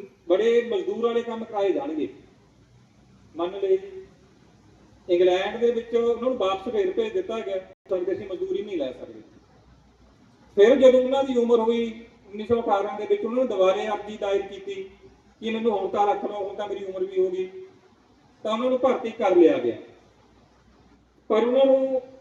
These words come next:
ਲੜਾਈ ਵਿੱਚ ਨਹੀਂ ਭੇਜਿਆ ਗਿਆ ਫਸਟ ਵਰਲਡ ਵਾਰ ਦੇ ਵਿੱਚ।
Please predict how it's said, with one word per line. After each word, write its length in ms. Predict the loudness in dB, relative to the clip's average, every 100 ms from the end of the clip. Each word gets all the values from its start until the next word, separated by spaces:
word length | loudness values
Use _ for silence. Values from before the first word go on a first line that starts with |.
| -8
ਲੜਾਈ 360 | 0 2 2
ਵਿੱਚ 180 | 2 0
ਨਹੀਂ 200 | -2 -4
ਭੇਜਿਆ 340 | 2 2 2 0
ਗਿਆ 140 | -2
ਫਸਟ 300 | -2 -4 -6
ਵਰਲਡ 240 | -6 -6
ਵਾਰ 200 | -4 -6
ਦੇ 140 | -8 -12
ਵਿੱਚ। 140 | -14